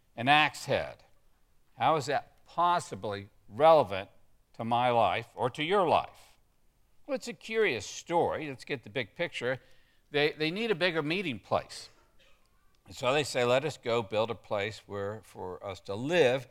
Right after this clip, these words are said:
The meeting could be like a dormitory, but the idea here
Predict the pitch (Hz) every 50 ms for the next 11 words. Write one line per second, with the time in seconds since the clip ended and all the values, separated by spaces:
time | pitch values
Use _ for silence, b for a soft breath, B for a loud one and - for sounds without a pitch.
0 | b b b b b b - 147 165 175 208 208 202 190 147 - - 143 131 151
1 | 147 139 139 - - 139 143 143 135 - 135 113 104 - - 160 - 175 170 160
2 | 143 - - - 139 131 135 131 117 143 135 - - 139 135 127 139 143 160 151
3 | 123 143 139 135 123 104 123 135 131 127 127 127 127